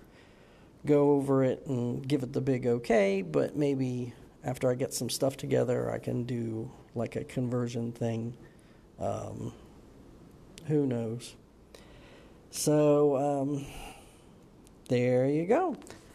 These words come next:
Uh, any feedback, uh, comments, queries, questions, all that fun stuff, um, send a message via Anchor. It's always fun. Um,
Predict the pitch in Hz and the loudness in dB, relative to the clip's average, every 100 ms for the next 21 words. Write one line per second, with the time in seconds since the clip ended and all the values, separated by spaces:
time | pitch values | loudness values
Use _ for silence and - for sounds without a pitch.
0 | - - 127 123 123 123 117 135 139 139 | -20 -6 -2 2 2 0 0 0 0 -2
1 | 175 170 165 185 196 220 - - - - | -2 -2 0 0 2 0 -8 -16 -18 -12
2 | - 135 127 123 127 135 135 - 170 170 | -4 -2 0 -2 -4 -6 -10 -2 0 0
3 | 170 - - - 175 160 156 160 160 - | -2 -6 -6 0 2 4 2 -2 -4 0
4 | 165 - - 151 156 160 185 - - - | 0 0 -4 -2 -2 -4 -6 -8 -10 -16
5 | - - - - - - - - - - | -20 -20 -20 -20 -20 -20 -20 -20 -20 -20
6 | - - 139 139 - - 151 151 151 - | -20 -2 2 2 0 0 0 2 0 -4
7 | - 156 156 - - - 143 135 127 123 | -2 0 0 -4 -16 -10 -4 -2 -2 -2
8 | 127 127 - - - - - - - - | -4 -8 -12 -20 -20 -20 -20 -20 -20 -20
9 | - - - - 131 123 127 127 143 135 | -20 -20 -14 -2 0 0 0 -2 -4 -4
10 | 139 139 - 143 147 180 170 - 143 139 | -2 0 0 -2 0 0 0 2 4 2
11 | 135 - 143 143 160 - - - - - | 0 0 0 0 -4 -12 -20 -20 -20 -8
12 | - 127 123 120 120 113 | 0 2 2 0 -2 -6